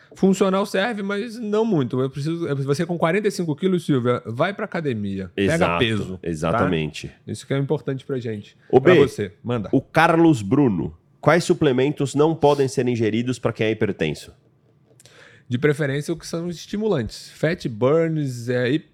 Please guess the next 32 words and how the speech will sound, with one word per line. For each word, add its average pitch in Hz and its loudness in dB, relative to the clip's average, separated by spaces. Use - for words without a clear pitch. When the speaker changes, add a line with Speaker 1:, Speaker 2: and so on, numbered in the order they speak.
Speaker 1:
é, 110 -2
hipercalóricos, 156 -4
por - -20
causa 123 -4
da 117 -6
quantidade 117 -6
de - -18
carboidrato 110 -4
também, 107 -4
né? 131 -6
E, 131 0
ah, 262 -2
vai, 156 0
pré-treino, 170 0
esses 143 -6
daí 160 -2
que 170 -10
tem 180 -2
a, 160 -4
acúmulo 151 -2
de 143 -6
xantina 143 -4
ou 131 -2
efedrina, 123 -4
cafeína, 117 -4
isso 143 -6
eu 147 -4
não 156 -4
te 175 -8
aconselho 165 -6
a 165 -2
fazer, 214 -6